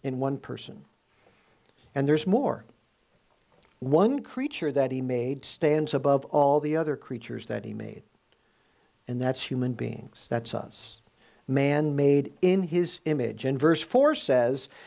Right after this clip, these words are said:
"In him was life, and the life was the light of men." So those words in verse four have a, a, maybe a deeper meaning that we might expect because of the human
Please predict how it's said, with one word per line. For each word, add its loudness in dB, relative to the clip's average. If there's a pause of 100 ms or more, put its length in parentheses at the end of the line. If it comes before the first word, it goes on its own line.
(140)
"In 2
him 2
was -2
life, 0 (480)
and -2
the 4
life 2
was -6
the -2
light 2
of -6
men." -4 (380)
So 2
those 2
words -2
in -8
verse -8
four 0
have -2
a, 0
a, -4 (280)
maybe -2
a 4
deeper 4
meaning 4
that 4
we 0
might 2
expect 0
because 0
of 0
the 2
human 0